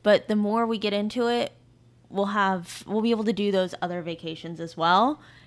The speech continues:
And we have access to those, those trustworthy companies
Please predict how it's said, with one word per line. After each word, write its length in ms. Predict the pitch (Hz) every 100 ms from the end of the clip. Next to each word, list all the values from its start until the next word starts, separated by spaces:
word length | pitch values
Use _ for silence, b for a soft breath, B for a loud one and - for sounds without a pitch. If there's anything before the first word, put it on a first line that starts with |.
| b
And 160 | 208 202
we 100 | 254
have 140 | 254 -
access 680 | 196 196 208 202 175 165 - -
to 120 | 202
those, 680 | 185 180 175 170 160 - -
those 460 | 190 175 165 - - - - _ _
trustworthy 580 | - 214 190 196 196 180
companies 800 | - 185 165 160 147 156 - -